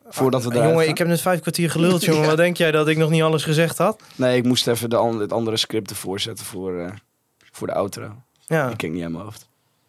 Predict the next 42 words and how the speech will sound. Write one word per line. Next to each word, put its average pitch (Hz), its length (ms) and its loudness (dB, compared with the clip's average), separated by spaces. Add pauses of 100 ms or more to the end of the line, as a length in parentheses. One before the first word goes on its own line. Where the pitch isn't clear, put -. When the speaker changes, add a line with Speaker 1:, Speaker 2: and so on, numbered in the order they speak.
Speaker 3:
Oh. 92 120 -10 (120)
Speaker 1:
Wouter, 123 320 0
moet 127 120 2
jou 120 140 2
nog 120 120 -2
iets 123 120 -8
van 123 100 -8
het 117 100 -8
hout-, 117 240 -12 (280)
van - 160 -18
het 107 80 -14
hart? 120 240 -16 (160)
Speaker 3:
Nou. 190 420 4 (360)
Speaker 2:
Ik 214 140 0
wil 208 220 4
de 208 80 6
outro 196 300 2
ook 185 80 0
wel 175 100 2
doen, 139 160 0
hoor. 147 200 0 (160)
Speaker 3:
Nou, 160 220 2
Speaker 1:
Nee, 135 180 4
ik 135 60 -2
heb 131 100 0
hem 123 80 4
nu 117 80 4
voor 110 180 2
me. 131 100 0
Speaker 2:
Oh. 123 100 -6 (800)
Speaker 3:
Ja, 123 280 0 (240)
ehm, 127 400 0 (600)
we-, 113 160 -4
er 131 80 -8
is 147 140 -4
dus 147 160 -6
nu 147 120 2 (140)
he-, 123 80 -6
heel 147 160 0
lang 131 180 0
geen 113 120 -8
thuiswedstrijd. - 680 -6